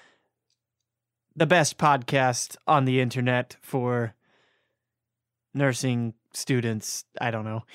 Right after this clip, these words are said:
I tried to think of something clever. It didn't come. I, I don't have much brain power left after <laughs> the whirlwind of the last week. Um,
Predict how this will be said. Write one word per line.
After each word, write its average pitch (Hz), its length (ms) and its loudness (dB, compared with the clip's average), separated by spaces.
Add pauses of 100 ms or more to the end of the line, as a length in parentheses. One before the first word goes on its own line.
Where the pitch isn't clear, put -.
(240)
I 151 100 0
tried 160 180 0
to 139 60 -4
think 135 180 -4
of 127 80 -8
something 120 260 -6
clever. 113 460 -8 (140)
It 120 80 -12
didn't 120 220 -6
come. 110 340 -8 (400)
I, 120 220 -4 (120)
I 143 60 -4
don't 135 160 0
have 131 160 0
much 123 220 -4
brain 113 240 -4
power 120 260 0
left 117 400 -4 (140)
after 127 440 -4 (200)
<laughs> - 200 -12
the 160 120 6
whirlwind 135 580 2
of 123 140 -6
the 139 80 -4
last 139 280 -2
week. 139 380 -8 (580)
Um, 127 640 2